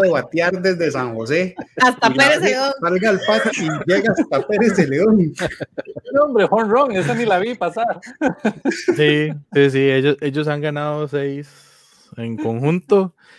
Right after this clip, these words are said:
Speaker 4: entre conjunto y, y separados, porque normalmente la mayoría de los juegos ellos los trabajan, o tienen muchos juegos que trabajan juntos, también trabajan en conjunto con otra gente, pero en total,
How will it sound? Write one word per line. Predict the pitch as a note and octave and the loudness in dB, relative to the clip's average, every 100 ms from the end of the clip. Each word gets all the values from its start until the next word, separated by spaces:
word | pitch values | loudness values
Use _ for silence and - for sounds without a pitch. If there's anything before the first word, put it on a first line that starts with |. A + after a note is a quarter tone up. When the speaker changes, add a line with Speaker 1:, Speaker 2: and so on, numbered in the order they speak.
| - _ _ _ _ _ | -20 _ _ _ _ _
Speaker 4:
entre | C3 C3 C#3 C#3 | -2 0 0 2
conjunto | C#3 C3 D3+ F#3 F3+ G3+ F3+ | 2 2 4 4 4 2 2
y, | C3+ B2+ | 0 -4
y | - B2+ A#2+ | -6 -8 -6
separados, | B2 B2 B2 A#2+ C3 D#3 F3+ E3 | -6 -6 -2 0 2 2 2 0
porque | - C3 - G#2+ | -6 -10 -6 -6
normalmente | A2 G#2+ A#2 C#3+ D#3+ | -4 -4 -4 -4 -4
la | |
mayoría | D3 B2 A#2+ | -2 0 0
de | |
los | C#3+ | 0
juegos | D3 D3 D3 | 0 0 -4
ellos | C#3+ D3+ | -4 -4
los | D3 | -4
trabajan, | C#3 C#3 D3 D3+ D3+ D3 _ _ _ _ _ | -4 -2 -4 -6 -10 -14 _ _ _ _ _
o | - G2+ | -16 -14
tienen | - A2 A#2+ | -10 -10 -8
muchos | B2 D3 | -6 -2
juegos | C#3 C#3+ | -2 0
que | C#3+ | -2
trabajan | C#3 C#3+ D3+ D#3 | -2 0 0 0
juntos, | D#3+ - E3 - _ _ _ _ | -2 -4 -10 -10 _ _ _ _
también | - A2+ A#2 | -4 -2 -2
trabajan | - B2+ C#3 | 0 2 0
en | C3+ | -2
conjunto | C3 C3+ C#3 | -4 -2 -2
con | C3+ C#3 | 0 0
otra | C3+ D3 | 0 0
gente, | D3 D3+ D#3 | -2 -2 -2
pero | B2 | -2
en | A2+ | -2
total, | G#2 A2+ B2 D#3 | -6 -2 -2 -4